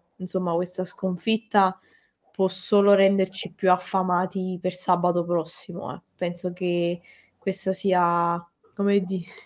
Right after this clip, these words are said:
<laughs> se vogliamo chiamarlo lato positivo di oggi, insomma, che n-, non lo è, però comunque,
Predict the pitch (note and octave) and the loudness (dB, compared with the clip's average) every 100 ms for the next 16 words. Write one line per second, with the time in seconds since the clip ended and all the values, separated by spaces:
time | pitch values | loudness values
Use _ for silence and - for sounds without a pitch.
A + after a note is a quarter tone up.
0 | - _ - _ - - _ _ _ A3 | -20 _ -20 _ -20 -20 _ _ _ -12
1 | G3+ - A#3 G#3+ A3 A3+ G#3+ A3 A3 G#3+ | -10 -8 -4 2 4 6 4 4 4 4
2 | G#3+ G#3+ G#3 G3 G3+ G3 G3 F#3+ G3+ G3+ | 4 2 0 0 0 0 0 2 4 2
3 | G3+ G3 G3 F3+ G3 G3 F#3+ G3 G3+ G3 | 0 -2 -4 -4 -4 -2 -2 2 4 4
4 | F3+ F3 F3 F3 F#3 F3+ E3+ E3+ E3+ F3 | 0 -6 -8 -6 -6 -6 -6 -6 -6 -6
5 | E3+ E3+ E3+ - _ - F#3+ F#3+ F#3 G#3+ | -6 -8 -10 -14 _ -14 -10 -10 -2 2
6 | A3+ A3 G#3 G3 F#3+ G#3+ G3+ G#3 G#3 G#3 | 4 8 10 8 6 4 4 4 2 2
7 | G#3 G3+ G3 F#3+ | 2 4 4 4